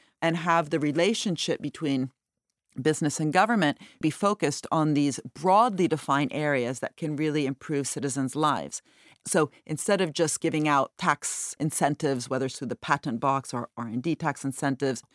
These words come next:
or money for small, medium enterprises, or all the different benefits that these large companies like Google and Apple get from the state,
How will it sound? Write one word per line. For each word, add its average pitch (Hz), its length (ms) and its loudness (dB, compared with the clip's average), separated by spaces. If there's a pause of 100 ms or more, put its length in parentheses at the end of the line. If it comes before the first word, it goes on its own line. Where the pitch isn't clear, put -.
(280)
or 120 480 0
money 127 300 2
for 120 360 -2
small, 131 320 -2
medium 123 280 0
enterprises, 143 800 0
or 131 240 0
all 151 220 2
the 131 80 0
different - 320 -4
benefits 127 380 -2
that - 120 -8
these 127 180 -6
large 131 240 -2
companies 120 460 -6
like 98 120 -6
Google 135 260 -2
and 123 100 -2
Apple 127 260 -2
get 160 240 2
from 98 180 -6
the 123 80 -6
state, - 420 0